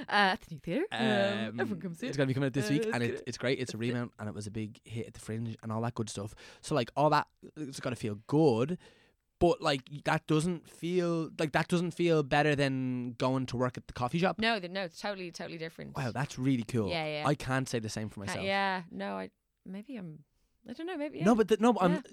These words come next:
Speaker 2: yeah, I'm just, I always find it interesting to be like, "Oh, that's you, and this is me," and
Speaker 1: Yeah,
Speaker 2: cool.
Speaker 1: totally, yeah, yeah. Well, I think, yeah, but I think, uh, maybe it's because, I, I don't know.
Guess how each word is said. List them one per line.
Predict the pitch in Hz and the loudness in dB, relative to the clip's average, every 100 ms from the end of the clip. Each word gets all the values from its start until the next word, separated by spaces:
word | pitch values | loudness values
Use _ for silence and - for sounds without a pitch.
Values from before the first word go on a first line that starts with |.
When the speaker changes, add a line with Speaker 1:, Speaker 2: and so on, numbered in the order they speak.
| 165 208 | 4 6
Speaker 2:
yeah, | 147 | 8
I'm | 160 | 6
just, | 160 - - - | 4 -2 -6 -2
I | 151 | 2
always | 156 | 2
find | - 143 | 2 0
it | |
interesting | 139 151 131 127 | 0 -2 -2 -4
to | 113 | -2
be | 123 | -2
like, | 107 - - | -2 -8 -8
"Oh, | 214 139 | -6 -2
that's | 147 185 - | -2 -4 -4
you, | 131 190 | -4 -2
and | 120 | -4
this | 135 151 | -6 -4
is | |
me," | 135 156 | -4 -2
and | 120 | -2
Speaker 1:
Yeah, | 240 240 233 226 | 0 2 2 2
Speaker 2:
cool. | - - | -2 -6
Speaker 1:
totally, | - 226 233 233 185 | -10 -6 -6 -6 -6
yeah, | 175 185 | -2 -2
yeah. | 185 175 165 _ | -2 -4 -6 _
Well, | - | -4
I | 285 | -2
think, | 508 370 - | -2 -6 -10
yeah, | 240 240 202 _ _ _ - | -10 -8 -10 _ _ _ -10
but | 277 | -8
I | |
think, | 320 - | -6 -8
uh, | |
maybe | 262 330 330 | -6 -6 -8
it's | 262 | -10
because, | 269 277 - | -14 -14 -14
I, | 254 | -12
I | 269 311 294 | -12 -10 -10
don't | 302 | -10
know. | 339 269 | -10 -10